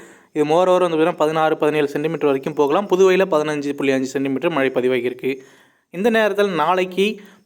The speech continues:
வங்கக்கடல்ல இலங்கையை ஒட்டி வந்து பார்த்தீங்கன்னா ஒரு குறைந்த மேலடுக்கு சுழற்சி உருவாக இருக்கு. அதாவது எ-, ஆகஸ்ட் மாதம் நாலாம் தேதியிலிருந்து இப்போ வரைக்கும் பத்தாம் தேதி வரைக்கும் இந்த ஒரு வாரம் வந்து பார்த்தீங்கன்னா எந்த ஒரு குறைந்த காற்று மேலடுக்கு சுழற்சியும் இல்லாம ஒரு வெப்பச்சலனம் காரணமாக மழை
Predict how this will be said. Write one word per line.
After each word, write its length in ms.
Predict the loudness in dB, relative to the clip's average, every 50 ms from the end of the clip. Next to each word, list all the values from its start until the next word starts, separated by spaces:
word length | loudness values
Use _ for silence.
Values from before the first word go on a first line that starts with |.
| -6 -2
வங்கக்கடல்ல 640 | -2 0 2 0 0 0 2 0 0 2 2 2 2 2 2 2 0 0
இலங்கையை 320 | 0 2 2 4 4 4 4
ஒட்டி 160 | 2 2 0
வந்து 140 | 0 0 2
பார்த்தீங்கன்னா 280 | 0 0 0 2 0 0
ஒரு 100 | 0 0 0
குறைந்த 260 | 0 0 0 0 0
மேலடுக்கு 440 | 0 2 2 4 2 2 2 0 -2
சுழற்சி 260 | 0 0 0 0 -2 -2 2
உருவாக 340 | 2 2 2 2 0 0 0 -2
இருக்கு. 240 | -2 -2 0 2 2 2 0 -4 -16 -20 -20 -20 _ _
அதாவது 360 | -2 0 2 2 4 4 4 4 4 4 4 2 0 -2 -4 -6 -10 -8 -4 -2 0
எ-, 280 | 0 2 2 0 0 0 0 0
ஆகஸ்ட் 280 | 0 0 -2 -2 -2 -2 0 0
மாதம் 280 | 0 0 0 0 0
நாலாம் 260 | 0 2 2 2 2 2
தேதியிலிருந்து 460 | 2 4 4 4 2 2 0 0 0 0 0
இப்போ 160 | 0 0 0 2
வரைக்கும் 300 | 2 0 0 -2 -2 -2 -2
பத்தாம் 260 | -2 -2 -2 0 2
தேதி 140 | 2 4 2 2
வரைக்கும் 280 | 0 -2 -4 -4 -2
இந்த 120 | 2 2 4 4 4 4
ஒரு 100 | 4 4 4 4
வாரம் 240 | 4 2 2 -2 -2
வந்து 140 | -2 -2 -2
பார்த்தீங்கன்னா 380 | -2 -2 -4 -2 -2 0 -2 -2 -4 -6 -12 -20 -20 -20 -20 -20 _ _ _ -6
எந்த 200 | -2 0 2 4
ஒரு 140 | 4 4 2 0 0
குறைந்த 300 | 2 2 2 2 0 -2 0
காற்று 280 | 0 0 0 0 -2 -2
மேலடுக்கு 340 | 0 0 2 0 0 0 0
சுழற்சியும் 340 | 0 0 0 0 -2 0 0
இல்லாம 340 | 0 2 2 0 0 2 2
ஒரு 160 | 2 4 4
வெப்பச்சலனம் 580 | 2 2 2 -2 -2 0 0 -2 -2 -2 -2 -2 -2
காரணமாக 440 | -2 0 0 -2 -2 0 0 0 0
மழை 220 | 0 0 0 0